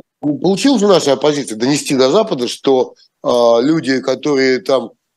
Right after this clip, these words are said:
даже молчат в России, потому что они молчат, потому что просто опасно там что-то вякать. И если, и нужно поддерживать любое стремление человека свалить из России, а ещё особенно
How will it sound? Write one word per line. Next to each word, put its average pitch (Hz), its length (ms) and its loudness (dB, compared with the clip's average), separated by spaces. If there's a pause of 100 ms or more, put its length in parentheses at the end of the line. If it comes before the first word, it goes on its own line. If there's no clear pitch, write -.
(120)
даже 139 360 0
молчат 139 560 0
в 127 60 -4
России, 139 500 -4
потому 117 240 -4
что 135 260 -2
они 135 140 -4
молчат, 127 380 2
потому 131 260 0
что 160 120 -4
просто 151 260 0
опасно 151 440 0
там 123 160 -6
что-то 135 220 -6
вякать. 123 380 0 (920)
И 131 80 2
если, 147 640 2
и 147 180 2
нужно 165 280 0
поддерживать 160 800 -2 (440)
любое 175 600 -2
стремление 143 640 -4
человека 170 580 2 (180)
свалить 139 580 -2 (1400)
из 131 120 -4
России, 180 500 0
а 127 120 0
ещё 202 300 -2
особенно 180 540 -6